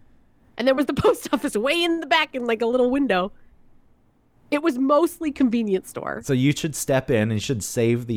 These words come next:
Speaker 2: U S P S.
Speaker 1: I
Speaker 2: It's,
Speaker 1: got great ideas.
Speaker 2: it's a very simple idea.
Speaker 1: In my notes. It's right here.
Speaker 2: That's
Speaker 1: I
Speaker 2: why
Speaker 1: got
Speaker 2: you
Speaker 1: it.
Speaker 2: write the notes down, because you recognize in things in life that you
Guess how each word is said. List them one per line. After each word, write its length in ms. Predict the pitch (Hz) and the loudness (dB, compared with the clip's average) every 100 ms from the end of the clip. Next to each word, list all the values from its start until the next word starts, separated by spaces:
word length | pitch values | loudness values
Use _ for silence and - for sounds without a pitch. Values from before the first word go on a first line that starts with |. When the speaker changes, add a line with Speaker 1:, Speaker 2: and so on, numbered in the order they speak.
| 101 | 2
Speaker 2:
U 60 | 101 | 2
S 140 | 104 | 0
P 200 | - 123 | 0 0
S. 380 | 90 90 - - _ _ _ _ _ _ _ _ _ _ | 0 -2 -10 -20 _ _ _ _ _ _ _ _ _ _
Speaker 1:
I 120 | - | -2
Speaker 2:
It's, 80 | - | -2
Speaker 1:
got 100 | 254 | -2
great 220 | 240 240 | -4 -4
ideas. 440 | 233 220 277 - - | -2 -2 -2 -4 -4
Speaker 2:
it's 180 | 110 120 | -4 -2
a 60 | 117 | -2
very 300 | 123 131 117 | 0 0 0
simple 360 | 127 110 123 | -2 0 2
idea. 520 | 110 101 151 139 85 - - 214 | 2 2 0 -2 -4 -10 -6 -2
Speaker 1:
In 100 | 208 | 0
my 140 | 190 | 0
notes. 400 | 240 311 - - | -2 -8 -10 -18
It's 120 | - - | 0 4
right 140 | 254 | 4
here. 220 | 339 370 - | 2 -2 -2
Speaker 2:
That's 180 | 160 180 | 0 0
Speaker 1:
I 40 | |
Speaker 2:
why 60 | 175 | 2
Speaker 1:
got 60 | |
Speaker 2:
you 60 | 175 | 2
Speaker 1:
it. 40 | |
Speaker 2:
write 140 | 190 185 | 2 0
the 60 | |
notes 260 | 180 196 196 | 0 0 0
down, 220 | 220 233 | 0 0
because 260 | 107 101 98 | 2 0 2
you 60 | |
recognize 640 | 107 147 131 98 98 98 113 | 2 2 2 2 2 2 0
in 220 | 98 92 | -2 -4
things 400 | - 113 107 110 | 0 2 2 2
in 80 | 98 | 2
life 240 | 98 110 | 2 2
that 260 | 113 104 113 | 0 0 0
you 220 | 110 | 0